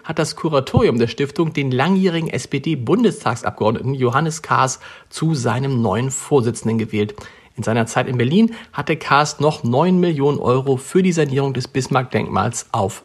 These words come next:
Sankt Pauli organisiert. Und einen Podcast-Tipp habe ich für Sie natürlich auch, nämlich es gibt eine neue Folge unseres Scholz-Updates und diesmal ist zu Gast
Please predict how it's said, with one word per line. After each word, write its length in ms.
Sankt 440
Pauli 500
organisiert. 1120
Und 100
einen 220
Podcast-Tipp 580
habe 140
ich 60
für 120
Sie 140
natürlich 360
auch, 240
nämlich 320
es 120
gibt 160
eine 180
neue 320
Folge 440
unseres 480
Scholz-Updates 880
und 300
diesmal 520
ist 300
zu 320
Gast 420